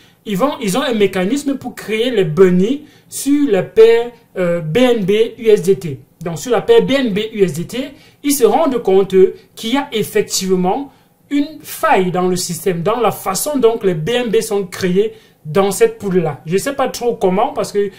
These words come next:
n'ont pas donné plus de détails par rapport à ça, mais les attaquants, dont les at-, les, les, les attaqueurs, ils savent qu'il y a cette faille-là. Ils ont donc besoin de beaucoup de B N B pour aller effectivement dans cette pool-là et manipuler pour avoir beaucoup de bunnies.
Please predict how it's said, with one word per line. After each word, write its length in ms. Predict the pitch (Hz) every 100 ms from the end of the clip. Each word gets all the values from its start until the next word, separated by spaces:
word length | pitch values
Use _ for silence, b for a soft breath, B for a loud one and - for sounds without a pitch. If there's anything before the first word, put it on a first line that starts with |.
| B 185
n'ont 180 | 185 180
pas 240 | 226 220
donné 300 | 175 190 220
plus 260 | - 254 185
de 80 |
détails 320 | 175 175 202 208
par 140 | 165
rapport 240 | 160 190
à 40 | 170
ça, 160 | 202
mais 400 | 196 180 240 359 - B B -
les 160 | 185 208
attaquants, 500 | 214 220 269 277 311 - b b
dont 180 | 190 226
les 380 | 208 196 190 175
at-, 140 | 175 -
les, 160 | 185 175 165 185
les, 180 | 175
les 360 | 175 190 175 170
attaqueurs, 560 | 170 180 190 220 294 - _ _ _ _ _ - - _ b b -
ils 80 |
savent 340 | 185 320 294 208
qu'il 160 | 175
y 60 | 196
a 60 | 285
cette 180 | 233
faille-là. 460 | - - 165 143 123 - _ b b
Ils 160 | 247 302
ont 80 | 320
donc 180 | 254
besoin 260 | 190 190 226
de 100 | 196
beaucoup 400 | 156 240 240 359
de 100 | 220
B 140 | 165
N 200 | 220 202
B 80 | 170 220 254 b b -
pour 180 | 294 -
aller 340 | 208 233 330
effectivement 560 | 233 - 196 - 208 269
dans 180 | 202 185
cette 300 | 214 190 -
pool-là 440 | 208 175 175 240 b b b
et 220 | 226 240
manipuler 600 | 202 190 185 185 - 220
pour 140 | 240 226
avoir 220 | 196 202
beaucoup 420 | 156 226 233 302
de 100 | 190
bunnies. 440 | 175 175 190 175